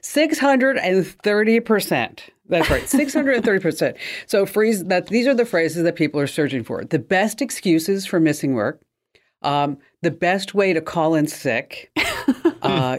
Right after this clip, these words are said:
good excuses to miss work. Well, this reminded me, I, I'm not gonna say the person's name because it would be really embarrassing to them 'cause they still follow everything that we do. And I'm just gonna tell a story. Don't get mad at me because I'm not going to use your name.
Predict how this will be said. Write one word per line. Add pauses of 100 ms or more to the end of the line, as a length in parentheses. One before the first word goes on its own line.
good
excuses
to
miss
work. (260)
Well,
this
reminded
me, (260)
I,
I'm
not
gonna
say
the
person's
name
because
it
would
be
really
embarrassing
to
them
'cause
they
still
follow
everything
that
we
do.
And
I'm
just
gonna
tell
a
story. (480)
Don't
get
mad
at
me (260)
because
I'm
not
going
to
use
your
name.